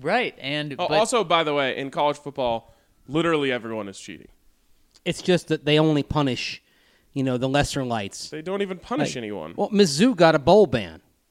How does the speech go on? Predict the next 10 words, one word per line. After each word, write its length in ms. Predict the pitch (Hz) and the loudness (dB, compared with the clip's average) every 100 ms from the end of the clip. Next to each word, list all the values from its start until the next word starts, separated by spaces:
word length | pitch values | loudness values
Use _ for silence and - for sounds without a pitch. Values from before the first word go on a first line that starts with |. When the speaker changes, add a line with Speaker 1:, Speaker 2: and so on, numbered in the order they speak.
| _ _ _ | _ _ _
Speaker 2:
Yeah, 100 | - | -14
for 140 | 135 139 | -8 -4
what? 180 | 143 | -4
How 100 | 127 123 | -4 -6
long? 220 | 95 - _ _ _ | -8 -12 _ _ _
One 180 | 110 143 | -2 2
Speaker 3:
One 120 | 170 | 2
Speaker 2:
year? 100 | 190 | 2
Speaker 3:
year, 220 | 151 101 | 0 -2
yes. 440 | 151 165 120 - | -2 -2 -2 -8